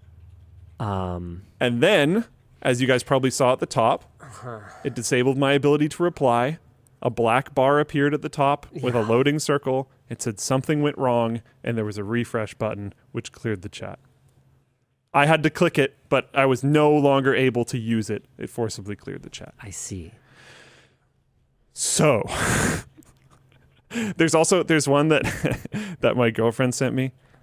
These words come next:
Speaker 2: um, which I thought was genuinely hilarious. Um, which she didn't, she didn't do this one. She just, like, found it on, on Imgur. Um, but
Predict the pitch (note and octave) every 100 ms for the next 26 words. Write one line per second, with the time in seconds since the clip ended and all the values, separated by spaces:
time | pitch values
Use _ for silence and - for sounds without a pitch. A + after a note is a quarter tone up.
0 | _ - G#2+ G#2+ G#2 G2+ - F#3 A#2+ A#2
1 | G#2+ A#2 - - G#2+ A2+ G#2 G#2+ G#2+ A2
2 | G#2+ G#2+ G#2+ G#2 G#2+ A#2+ - - _ _
3 | _ A#2 A2 G2+ G2+ G2 G2+ G2+ _ _
4 | _ - G#2+ - - - _ - C3+ C3
5 | C3+ B2 - C#3 D3+ C#3+ C3+ B2+ C3 C3
6 | - C3 B2+ B2+ A2 - G#2+ - A2 A2
7 | A2 A#2 G#2+ G#2 G2+ - _ _ _ -
8 | G#2+ - A2+ G#2 A2 A2+ A2+ _ _ -
9 | A2+ G#2+ G#2 G2+ G2+ F#2+ - _ _ _
10 | _ _ _ _ _ _ _ - C3 A2+
11 | G#2 -